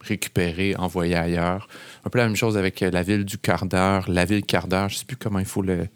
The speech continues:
la conjuguer exactement. Bref, toutes ces idées-là. Mais j'ai, je sais pas pourquoi, mais je tiens mordicus à ce jour à, euh, continuer à les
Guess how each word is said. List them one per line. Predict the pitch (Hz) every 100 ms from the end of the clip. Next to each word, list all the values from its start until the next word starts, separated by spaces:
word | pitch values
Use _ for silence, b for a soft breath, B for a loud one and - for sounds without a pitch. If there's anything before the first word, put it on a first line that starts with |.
| -
la |
conjuguer | - 95 90 95 101
exactement. | 104 90 - 90 123 B B B
Bref, | - 120 -
toutes | 175
ces | - 156
idées-là. | 120 110 117 202 B B B B B B
Mais | 120 120 -
j'ai, | - 120 113 -
je | - 107 123
sais | 147
pas | 208
pourquoi, | - 143 - 151 151 165
mais | 143 107 92
je | -
tiens | - 143
mordicus | 147 123 110 - 151 156 - -
à | 104
ce | 92 107
jour | 98 127 139 135 -
à, | 95 98 -
euh, | 92 85 85 85
continuer | - 101 - 131
à |
les | 131 101